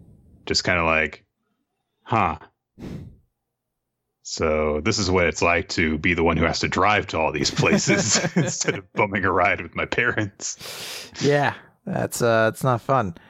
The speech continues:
Speaker 2: I, I found retail was, uh, far more brutal than I remembered it. And I, I only wanna call out one of, one moment, 'cause there were a lot of
Speaker 1: Oh,
Speaker 2: moments.
Speaker 1: dear.
Speaker 2: But there's this one moment that I was like, "I really need to share this story,"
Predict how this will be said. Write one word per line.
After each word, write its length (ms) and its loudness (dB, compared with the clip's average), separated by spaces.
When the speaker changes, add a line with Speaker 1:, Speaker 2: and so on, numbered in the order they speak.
Speaker 2:
I, 320 2
I 120 2
found 380 2
retail 640 2
was, 580 2
uh, 600 4
far 180 2
more 180 2
brutal 420 2
than 100 2
I 60 4
remembered 460 2
it. 180 2
And 680 -2
I, 160 -4
I 160 2
only 300 2
wanna 220 4
call 240 2
out 240 4
one 200 2
of, 240 -2
one 240 2
moment, 360 -2
'cause 140 0
there 100 4
were 60 6
a 40 0
lot 200 4
of 100 -4
Speaker 1:
Oh, 120 -4
Speaker 2:
moments. 240 0
Speaker 1:
dear. 200 2
Speaker 2:
But 120 0
there's 200 0
this 180 -8
one 180 0
moment 300 0
that 100 -2
I 80 2
was 160 -2
like, 320 -6
"I 60 -10
really 400 -4
need 160 -12
to 100 -10
share 240 -4
this 180 -8
story," 540 -6